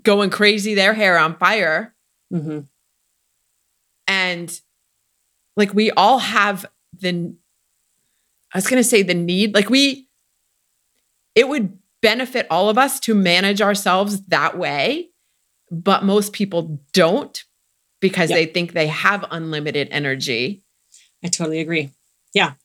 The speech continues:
Speaker 2: We've all
Speaker 1: And
Speaker 2: got a limited amount of energy. It's just that most people have a wider margin for error. So
Speaker 1: Yes.
Speaker 2: they get away
Speaker 1: Right.
Speaker 2: with a lot more than I would,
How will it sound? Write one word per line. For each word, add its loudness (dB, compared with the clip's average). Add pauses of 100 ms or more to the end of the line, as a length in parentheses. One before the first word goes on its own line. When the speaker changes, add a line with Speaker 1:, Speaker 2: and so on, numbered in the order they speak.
Speaker 2:
We've 2
all 4
Speaker 1:
And 4
Speaker 2:
got 4
a 0
limited 2
amount 0
of -8
energy. 2
It's -4
just 0
that 2 (340)
most 2
people 0
have 2
a -4
wider 0
margin -6
for -6
error. -4
So -4 (140)
Speaker 1:
Yes. 2
Speaker 2:
they 2 (160)
get 4
away 2 (100)
Speaker 1:
Right. -14 (720)
Speaker 2:
with 2
a 2
lot 4
more 2
than -2
I -4
would, 4